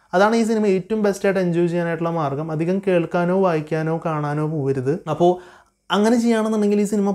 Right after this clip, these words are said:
ഭയങ്കരമായിട്ട് എൻജോയ് ചെയ്യാനായിട്ട് പറ്റും എന്നുള്ളതാണ് തോന്നുന്നത്. പിന്നെ ഈ സിനിമയിൽ ഒരു കാര്യം എനിക്ക് ഭയങ്കര ഒരു പോരായ്മയായിട്ട് തോന്നി. അത്, ഏഹ്,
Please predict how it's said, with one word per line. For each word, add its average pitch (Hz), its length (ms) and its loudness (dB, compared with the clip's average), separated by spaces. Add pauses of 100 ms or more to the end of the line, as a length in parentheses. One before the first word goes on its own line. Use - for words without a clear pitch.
ഭയങ്കരമായിട്ട് 202 540 0
എൻജോയ് 175 240 2
ചെയ്യാനായിട്ട് 170 380 0
പറ്റും 151 160 -4
എന്നുള്ളതാണ് 151 400 -2
തോന്നുന്നത്. 127 260 -6 (300)
പിന്നെ 254 200 4
ഈ 262 80 6
സിനിമയിൽ 262 300 4
ഒരു 277 120 6 (100)
കാര്യം 220 300 2
എനിക്ക് 190 220 0
ഭയങ്കര 175 340 0 (640)
ഒരു 160 140 0 (260)
പോരായ്മയായിട്ട് 175 640 2
തോന്നി. 135 240 -2 (120)
അത്, 151 120 2 (560)
ഏഹ്, 131 320 0